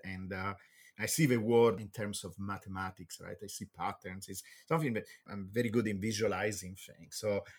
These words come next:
I notice this, uh, universality. This is typical of physics, right? We li-,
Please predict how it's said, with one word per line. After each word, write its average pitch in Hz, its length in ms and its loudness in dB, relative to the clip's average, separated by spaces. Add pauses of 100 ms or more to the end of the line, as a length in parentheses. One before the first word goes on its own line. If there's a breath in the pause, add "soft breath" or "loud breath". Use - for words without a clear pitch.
(200 loud breath)
I 127 60 0
notice 147 480 6
this, 113 280 0
uh, 107 220 2 (220)
universality. 113 840 4
This 110 160 2
is 101 140 -4
typical 113 400 2
of - 80 -6
physics, - 580 -4
right? 87 160 -8 (140)
We 98 100 -8
li-, 95 180 -8